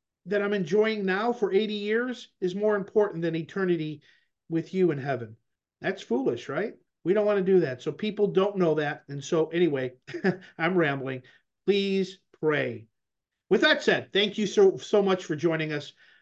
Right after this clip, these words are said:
May God bless you. May God bless Illinois and the United States of America.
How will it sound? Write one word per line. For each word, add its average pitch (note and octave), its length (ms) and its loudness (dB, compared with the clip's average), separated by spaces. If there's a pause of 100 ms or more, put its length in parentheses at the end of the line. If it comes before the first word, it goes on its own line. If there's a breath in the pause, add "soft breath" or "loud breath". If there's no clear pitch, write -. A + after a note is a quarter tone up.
(120 soft breath)
May D3 80 -2
God F3 320 2
bless F3 380 2
you. C#3 340 0 (160 loud breath)
May C3 120 -4
God F#3 260 2
bless G#3 400 2
Illinois E3 640 4 (260 loud breath)
and C#3+ 160 -4
the C3+ 40 -4
United D3 360 -2
States D3 320 -4
of C#3 80 -2
America. B2 440 -10